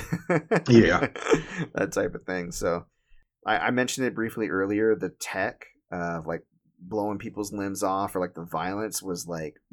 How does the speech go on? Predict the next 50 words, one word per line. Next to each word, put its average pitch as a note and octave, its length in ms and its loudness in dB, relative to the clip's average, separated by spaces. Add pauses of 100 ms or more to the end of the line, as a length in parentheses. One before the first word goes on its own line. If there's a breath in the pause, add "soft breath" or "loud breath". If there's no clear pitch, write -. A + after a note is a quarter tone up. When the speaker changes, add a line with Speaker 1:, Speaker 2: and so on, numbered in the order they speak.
(100)
Speaker 2:
really A#2+ 320 -4
well G2 300 -2
done F2+ 380 -6
graphically. G2 760 -4 (400)
I G#2+ 100 2
was A2+ 120 0
like, F#2 160 0
"Whoa, B2+ 440 4
if F2+ 120 -2
you D3+ 100 -4
shoot D3+ 260 -2
them B2 140 2
in G#2 60 -2
the G2+ 180 -2
ear, A#2 200 2
that B2 160 0
ear G#2+ 160 0
comes E2+ 340 -8
off, G2+ 300 0
y'all." D#2+ 400 -6
<laughs> - 260 -20
Like, C3 220 4
Speaker 1:
Yeah. C3+ 220 6 (380 loud breath)
Speaker 2:
so - 180 -4
that C3 140 6
was D3 120 4
actually A#2+ 240 0
kind G#2 180 -2
of F#2 60 -4
impressive. E2 640 -6 (100)
And A#2 140 0
I A#2 40 6
really A#2+ 380 2
like C#3 240 0
the D3+ 80 -10
set - 320 -2
piece G#2 240 -4
moments. D2+ 400 -6
I F#2+ 60 -2
like G2+ 200 -2
the G#2+ 80 -4
moments G#2 380 -4
when G#2 100 -4
you're F#2+ 120 -6
running G2 260 -4
from F#2+ 140 -6
a - 20 -6
bunch F#2 260 -6
of G#2 60 -4
infected, F#2+ 720 -4